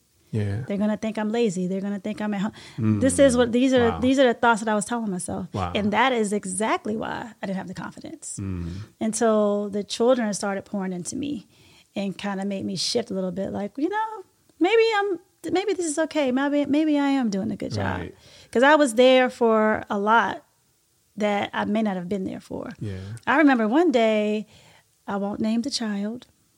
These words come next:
Speaker 2: but he got in the, oh, I said he. Okay, so that
Speaker 1: <laughs>
Speaker 2: take, that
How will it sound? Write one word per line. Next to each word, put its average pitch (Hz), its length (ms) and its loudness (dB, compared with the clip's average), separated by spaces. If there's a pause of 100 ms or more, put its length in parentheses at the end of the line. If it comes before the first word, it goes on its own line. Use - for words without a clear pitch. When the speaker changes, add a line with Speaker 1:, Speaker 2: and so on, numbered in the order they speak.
(1500)
Speaker 2:
but 220 480 0
he 254 720 -2 (120)
got 220 200 0
in 208 80 -4
the, 214 100 -6 (220)
oh, 202 120 -6
I 214 40 -4
said 196 220 -6
he. 175 480 -4
Okay, 185 220 -6
so - 140 0
that 208 360 6
Speaker 1:
<laughs> - 80 -2
Speaker 2:
take, 214 260 10
that 165 100 8